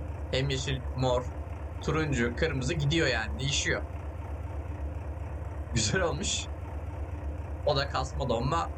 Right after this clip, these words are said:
e, yapmıyor diyemem. İçerideki, e, ışık yapıyor. Farları kapatalım. Şöyle biz kendimizi bir tekrardan sabah on yapalım.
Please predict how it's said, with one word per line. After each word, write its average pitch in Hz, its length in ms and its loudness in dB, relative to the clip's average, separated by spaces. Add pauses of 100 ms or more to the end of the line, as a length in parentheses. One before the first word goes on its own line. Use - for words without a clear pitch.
(240)
e, 117 80 2 (920)
yapmıyor 147 440 2
diyemem. 170 400 2 (180)
İçerideki, 156 720 2 (120)
e, 127 80 6 (760)
ışık - 300 2
yapıyor. 143 400 2 (800)
Farları 110 360 2
kapatalım. 123 640 0
Şöyle - 200 0
biz 147 140 2
kendimizi 147 440 0
bir 151 160 2 (280)
tekrardan - 460 0
sabah 123 520 0
on 143 120 2
yapalım. 156 460 2